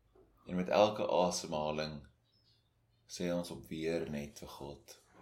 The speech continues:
"Hier is ek, tegelyk regverdig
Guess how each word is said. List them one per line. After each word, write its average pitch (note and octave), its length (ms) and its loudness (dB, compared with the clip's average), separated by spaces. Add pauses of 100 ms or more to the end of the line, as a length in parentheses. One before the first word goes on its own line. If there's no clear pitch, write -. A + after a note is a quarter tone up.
(800)
"Hier F2 260 -8
is - 100 -6
ek, - 340 -6 (2500)
tegelyk F2 680 0
regverdig D2+ 800 -4